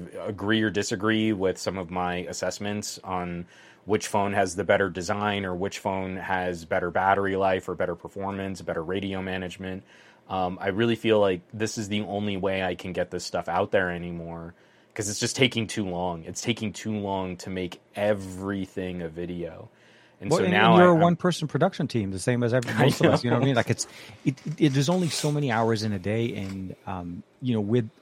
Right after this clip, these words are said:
Speaker 2: and, and I feel like also you kinda get in mind, e-, even though you didn't release any videos this week on your own, there's still, you know, reviews dot org
Speaker 1: Yeah.
Speaker 2: and there's still, uh, Slick Deals. So it's not like you're not doing anything. It's,
Speaker 1: Well,
Speaker 2: you know,
Speaker 1: and,
Speaker 2: obviously
Speaker 1: and, and I, I completely spaced to mention it, like,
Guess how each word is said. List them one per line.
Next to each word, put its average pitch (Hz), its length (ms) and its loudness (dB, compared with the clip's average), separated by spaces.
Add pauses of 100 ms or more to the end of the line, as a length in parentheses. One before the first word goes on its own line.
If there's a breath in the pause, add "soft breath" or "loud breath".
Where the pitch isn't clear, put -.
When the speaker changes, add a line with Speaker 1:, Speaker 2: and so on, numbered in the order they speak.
(120)
Speaker 2:
and, 135 100 -6
and 123 80 -2
I 127 60 0
feel 240 160 0
like 202 160 2
also 160 220 2
you 123 80 0
kinda 131 180 0
get 113 160 -6
in 117 80 -2
mind, 117 240 -2
e-, 135 100 -6
even 160 160 4
though 175 80 4
you 151 120 2
didn't 123 120 2
release 113 260 0
any 101 120 0
videos 95 340 -2
this - 220 -8
week 95 160 -6 (100)
on 101 140 -2
your 95 260 -4
own, 90 300 -4 (400 soft breath)
there's 104 160 0
still, 139 420 4
you 123 140 0
know, 98 140 0
reviews 110 500 0
dot 104 140 2
org 104 440 -2
Speaker 1:
Yeah. 107 80 -6
Speaker 2:
and 98 160 -2
there's 101 140 0
still, 113 420 4
uh, 98 200 0
Slick - 260 -4
Deals. - 340 -2
So 120 160 6
it's - 140 0
not 175 160 4
like 135 160 0
you're 123 80 4
not 98 240 2
doing 156 320 10
anything. 98 340 2
It's, - 240 -4
Speaker 1:
Well, 165 260 12
Speaker 2:
you 156 140 10
know, 131 80 10
Speaker 1:
and, - 80 0
Speaker 2:
obviously 151 400 8
Speaker 1:
and, 147 160 2
and 143 140 8
I, 139 160 4
I 143 100 2 (160)
completely 156 480 2
spaced 135 380 4
to 117 80 0
mention 131 360 2
it, 101 220 -4
like, 101 300 0